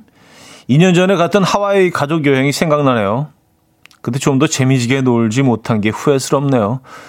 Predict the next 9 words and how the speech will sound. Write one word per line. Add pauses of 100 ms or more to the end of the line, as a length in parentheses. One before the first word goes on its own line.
(240)
그때
사진
보며
들으니
살짝
와
있는
기분
나네요.